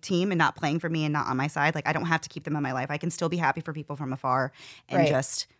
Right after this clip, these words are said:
Speaker 1: you know, want good things for them, but without having them in my life. So that's a big lesson I feel like I'm gonna be
Speaker 2: That's
Speaker 1: learning in
Speaker 2: great.
Speaker 1: twenty twenty-two. Yeah, just kind of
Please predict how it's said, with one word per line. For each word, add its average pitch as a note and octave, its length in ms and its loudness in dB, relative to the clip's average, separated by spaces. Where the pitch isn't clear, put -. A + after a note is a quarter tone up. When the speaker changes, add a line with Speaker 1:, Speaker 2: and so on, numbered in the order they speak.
Speaker 1:
you D#3+ 100 -2
know, D3+ 100 4
want D#3+ 180 4
good F3+ 140 0
things D3+ 200 -2
for D3+ 80 -6
them, D3 360 0
but D#3 100 0
without D3 220 2
having C#3+ 180 0
them C#3+ 120 -2
in C3+ 60 -2
my C3 120 -4
life. A#2 180 -8
So E3 140 0
that's D#3 180 -2
a G3 60 -4
big E3 200 -4
lesson C3+ 280 -2
I F3 80 0
feel F3 160 -2
like F3 100 -4
I'm E3+ 100 0
gonna D#3 140 2
be C#3 120 -2
Speaker 2:
That's C#3 120 -4
Speaker 1:
learning C#3+ 160 -2
in C#3+ 60 -2
Speaker 2:
great. G3 220 2
Speaker 1:
twenty D3+ 260 -2
twenty-two. C#3 500 -4
Yeah, D3 200 2
just G#3+ 180 -2
kind D#4+ 180 0
of C#4 100 0